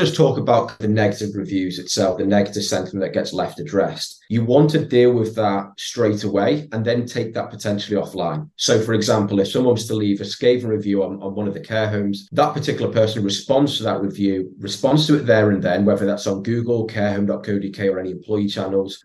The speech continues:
And then what they do is they add an email or a phone number to take that offline. And if that is a complete legitimate, um, kind of feedback that's being left, then that person will be able to deal with a particular customer or consumer offline and deal with that request.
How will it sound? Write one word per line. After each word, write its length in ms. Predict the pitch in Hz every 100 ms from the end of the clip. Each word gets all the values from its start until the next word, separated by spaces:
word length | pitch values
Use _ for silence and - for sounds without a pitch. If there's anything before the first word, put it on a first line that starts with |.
| 110
And 200 | 110 104
then 240 | 135 143
what 100 | 135
they 140 | 127 117
do 220 | 120 113
is 160 | 107
they 160 | 107 107
add 240 | 107 101
an 80 | 104
email 560 | 104 113 120 123 151 -
or 140 | 110
a 40 | 104
phone 380 | - 113 110 101
number 220 | 95 95
to 120 | 101
take 280 | - 98 95
that 160 | 98
offline. 580 | 87 - 98 87 78 76 - _ -
And 100 | 104
if 200 | 104 -
that 160 | 147 139
is 100 | 120
a 40 |
complete 440 | - 110 135 147 147
legitimate, 680 | 123 123 117 120 110 107 -
um, 260 | 101 95 -
kind 140 | 98
of 80 | -
feedback 300 | 120 120 98
that's 140 | 95
being 240 | - 98 90
left, 440 | 101 104 - - _ _ _ -
then 160 | 107
that 240 | 120 123 -
person 380 | 120 113 - 110
will 180 | 104
be 80 | 101
able 180 | 98 98
to 100 | 104
deal 300 | - 110 110
with 220 | 104 98
a 40 | 98
particular 440 | - - 156 135
customer 440 | 107 104 104 113 110
or 100 | 98
consumer 760 | 104 101 110 107 98 90 - _ _ _ -
offline 680 | - - 110 87 87 87 -
and 160 | 101 98
deal 240 | 110 104
with 180 | 101 98
that 160 | 101 87
request. 480 | 98 104 90 -